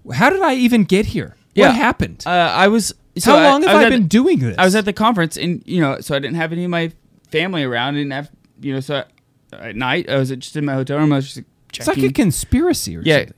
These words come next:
Speaker 2: checking Facebook, and then all of a sudden, like, I was like, "Oh, this is a funny video," and I was like, I watched it, and then, like, I looked up, and I had, I had burned thirty minutes.
Speaker 1: It's three in the morning.
Speaker 2: Uh, <laughs> it wasn't that bad, <laughs> thank goodness. Um,
Speaker 1: So, but those, we have to have silence, right? Because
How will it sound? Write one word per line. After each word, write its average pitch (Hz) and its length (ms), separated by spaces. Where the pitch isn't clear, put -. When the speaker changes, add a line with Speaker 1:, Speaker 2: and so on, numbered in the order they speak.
Speaker 2:
checking 147 240
Facebook, 170 500
and 143 100
then 143 60
all 147 80
of 151 40
a - 20
sudden, 156 200
like, 143 120
I 143 40
was 190 120
like, 180 160
"Oh, 302 160
this 269 220
is 254 80
a 247 40
funny 254 180
video," 226 320
and 139 120
I - 20
was 131 80
like, 131 120
I 104 100
watched 151 320
it, 196 160
and 190 120
then, 208 100
like, 180 300
I 165 100
looked 208 260
up, 214 320
and 185 280
I 202 120
had, 190 200
I 208 100
had 254 80
burned 262 240
thirty 247 300
minutes. 196 500
Speaker 1:
It's - 140
three 285 260
in 277 80
the 262 60
morning. 208 400
Speaker 2:
Uh, 165 200
<laughs> - 480
it 135 460
wasn't 123 260
that 123 140
bad, 110 320
<laughs> - 300
thank 131 240
goodness. 120 360
Um, 113 320
Speaker 1:
So, 165 400
but 160 320
those, 190 240
we 160 200
have 208 220
to 208 80
have 156 200
silence, 85 560
right? 117 280
Because 120 560